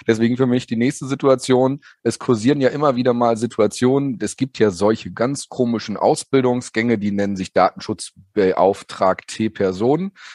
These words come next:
in der Situation, die dann gegebenenfalls für mich als Unternehmer, äh, tätig werden darf, wenn ich dem dann jeden Monat, ich, äh, überspitze jetzt mal böse, Kohle in den Rachen werfe, weil das ist ja immer auch so die Situation, wofür brauche ich den? Der macht ja gefühlt nie was.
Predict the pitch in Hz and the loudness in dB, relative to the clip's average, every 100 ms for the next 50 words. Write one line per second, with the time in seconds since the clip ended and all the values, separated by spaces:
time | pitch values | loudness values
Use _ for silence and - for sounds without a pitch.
0 | - 123 123 117 131 135 120 - 123 139 | -6 0 0 0 2 2 0 0 2 2
1 | 156 147 110 117 123 123 127 107 95 120 | 2 -4 -4 -2 2 2 2 -2 -2 -2
2 | 120 117 113 113 - 107 104 127 - 104 | -2 0 2 2 0 -4 -2 -2 -2 -4
3 | - 107 104 98 110 117 117 120 - - | -4 -4 -2 -2 0 2 0 0 -6 -20
4 | _ - 101 98 95 113 120 110 104 98 | _ 0 4 4 2 -2 -2 -4 0 0
5 | 92 98 123 - 117 113 - 107 110 104 | 2 4 4 2 -2 -2 -4 0 0 0
6 | 98 101 98 101 101 98 _ 101 - - | -4 -4 -4 0 0 -2 _ -16 -14 -8
7 | 104 98 95 95 - 101 101 95 98 90 | -8 -6 -4 -6 -4 -4 -4 -2 -4 -2
8 | 98 101 - _ - 92 - 123 151 95 | 0 0 -2 _ -16 -12 0 2 4 2
9 | 90 87 90 98 95 95 104 107 95 107 | 0 0 0 0 0 0 0 -2 -2 -2
10 | 110 - 101 107 - - 196 240 151 165 | -4 -4 0 0 0 0 0 0 0 2
11 | 139 117 147 143 139 123 107 120 143 - | 2 2 0 0 0 0 4 2 2 -4
12 | 123 123 - - 104 107 135 - 107 101 | -2 -2 -8 -2 0 2 0 2 0 0
13 | - 117 104 110 101 117 156 | -2 -4 -2 -2 2 0 0